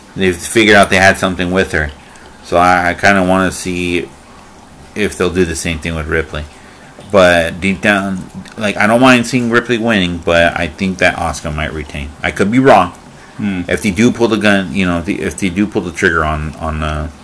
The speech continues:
Speaker 1: uh, Ripley, then, uh, they really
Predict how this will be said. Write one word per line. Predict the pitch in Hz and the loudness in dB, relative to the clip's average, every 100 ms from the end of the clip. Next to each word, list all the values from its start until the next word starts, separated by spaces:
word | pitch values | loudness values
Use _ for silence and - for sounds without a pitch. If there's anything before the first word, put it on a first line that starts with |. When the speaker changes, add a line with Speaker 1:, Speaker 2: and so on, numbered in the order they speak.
| - - - - - - - | -20 -20 -20 -20 -20 -20 -12
Speaker 1:
uh, | - 87 82 | -6 -4 0
Ripley, | 92 90 87 80 | 2 2 -2 -6
then, | 78 78 80 78 78 - - - - - - - - - - - | -6 -6 -6 -6 -10 -16 -20 -20 -20 -20 -20 -20 -20 -20 -6 0
uh, | 87 82 78 | 2 2 0
they | 73 85 | -4 -4
really | 82 82 90 92 90 87 | -4 0 4 6 4 2